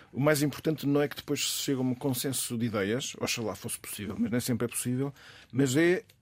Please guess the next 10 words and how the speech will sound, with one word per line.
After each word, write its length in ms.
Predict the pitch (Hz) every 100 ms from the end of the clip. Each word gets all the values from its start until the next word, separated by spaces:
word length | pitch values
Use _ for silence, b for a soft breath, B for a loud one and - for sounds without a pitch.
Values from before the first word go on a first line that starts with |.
| _
a 80 | -
concordância 800 | - 156 - 131 147 180 - 135
das 160 | 113 -
pessoas. 420 | - 120 95 -
Concordância 480 | 147 135 143 151 -
significa, 320 | 147 131 127
não 140 | 135
é, 160 | 131 131
não 180 | 127
é, 100 | 127